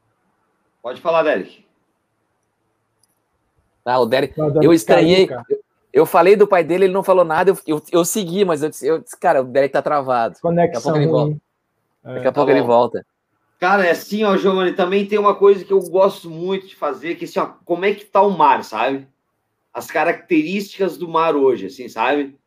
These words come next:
Speaker 2: Aham.
Speaker 1: Tipo, hoje não, cara, hoje a onda tá mais tubular no drop, hoje a onda tá mais um pouco gorda no drop na segunda sessão que ela tá rodando, sabe?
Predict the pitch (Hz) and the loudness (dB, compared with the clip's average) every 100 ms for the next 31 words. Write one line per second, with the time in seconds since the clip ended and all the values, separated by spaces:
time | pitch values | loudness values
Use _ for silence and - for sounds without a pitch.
0 | _ _ _ - 123 101 123 233 _ _ | _ _ _ -8 -2 0 0 -2 _ _
1 | _ - 165 196 226 240 254 156 165 190 | _ -6 0 4 4 4 0 2 2 2
2 | 196 196 196 196 190 185 190 196 - 208 | 2 2 2 0 -2 -2 -2 -4 -6 -12
3 | 175 185 180 185 190 190 190 190 175 143 | -6 -2 0 0 2 0 -2 -4 -8 -4
4 | 180 180 180 - 170 175 180 165 - _ | 2 4 4 0 -8 -2 -2 -2 -8 _
5 | - 175 170 180 185 180 175 170 175 165 | -4 -4 0 0 0 -2 -2 -2 -4 -6
6 | 185 175 160 185 180 180 165 180 180 170 | -10 -10 -4 -2 -2 -4 -2 0 0 -2
7 | 170 - 156 180 170 - 156 - 165 160 | -8 -8 -6 -4 -4 -4 -8 -6 -2 0
8 | 156 156 143 170 147 170 175 170 151 151 | 0 -2 -2 -2 -2 -2 0 -2 -6 -2
9 | 151 175 165 - | 0 0 -2 -6